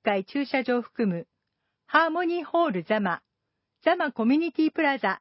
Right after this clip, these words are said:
が終日休館となります。市庁舎敷地内の現金自動預け払い機、エーティーエムは利用可。また、証明書などのコンビニ交付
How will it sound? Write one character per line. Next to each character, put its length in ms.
が 200
終 180
日 120
休 220
館 240
と 100
な 140
り 120
ま 200
す。 160
市 100
庁 220
舎 180
敷 240
地 160
内 240
の 220
現 320
金 220
自 120
動 220
預 200
け 100
払 320
い 40
機、 300
エ 160
ー 40
テ 120
ィ 160
ー 60
エ 40
ム 220
は 220
利 140
用 260
可。 280
ま 140
た、 260
証 240
明 220
書 160
な 120
ど 140
の 320
コ 160
ン 60
ビ 120
ニ 140
交 220
付 120